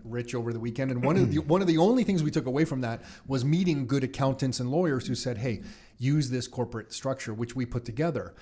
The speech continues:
Speaker 2: Right.
Speaker 1: But for the first few years, when we only had, like, one or two properties in there, Nick and I thought, "Oh my gosh, we're paying," we paid for, like, our, our real estate corp, and then we had a holding corp, we had another corp, and we were paying all these corporate tax return fees.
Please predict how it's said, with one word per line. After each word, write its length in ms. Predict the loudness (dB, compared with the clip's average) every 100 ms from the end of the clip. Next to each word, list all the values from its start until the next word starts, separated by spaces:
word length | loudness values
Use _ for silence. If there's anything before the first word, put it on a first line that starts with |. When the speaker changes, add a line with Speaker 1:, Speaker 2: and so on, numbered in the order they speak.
| -12 -2
Speaker 2:
Right. 100 | -2
Speaker 1:
But 80 |
for 140 | 2 0
the 60 | 0
first 380 | 0 -2 -4
few 340 | -6 -6 -4 -4
years, 640 | -2 -2 -2 -4 -8 -12 -18 -20 -6
when 120 | -2
we 140 | 0 0
only 220 | 0 0
had, 180 | -2 -4
like, 140 | -4
one 180 | -2 -2
or 60 | -2
two 160 | -6
properties 500 | -4 -4 -2 -2 -2
in 140 | -2 -2
there, 200 | -2 0
Nick 260 | 0 0
and 100 | -2
I 140 | 0 -2
thought, 240 | -4 -6
"Oh 60 | -4
my 120 | -6
gosh, 320 | -6 -10 -10
we're 80 | -8
paying," 600 | -6 -4 -4 -2 -4 -6 -10 -8
we 120 | -4 0
paid 240 | 0 -2
for, 160 | -4 -4
like, 180 | -4 -6
our, 160 | -8 -6
our 80 |
real 220 | -4 -2 -4
estate 320 | -4 -6 -6
corp, 420 | -6 -4 -4 -4
and 160 | -6 -6
then 80 |
we 80 | -8
had 100 | -8
a 60 | -10
holding 460 | -6 -4 -2 -4
corp, 340 | -4 -2 -2 -4
we 80 | -8
had 80 |
another 400 | -8 -6 -6 -6
corp, 500 | -6 -2 0 -2 -4 -12 -20 -6
and 100 | -2
we 60 |
were 60 | -2
paying 260 | -2 -2 -2
all 100 | -4
these 260 | -4 -6 -10 _
corporate 720 | -6 0 0 0 -6 -8 -16
tax 400 | -10 -8 -8 -8
return 400 | -10 -8 -8 -8
fees. 760 | -8 -4 -4 -2 -4 -6 -6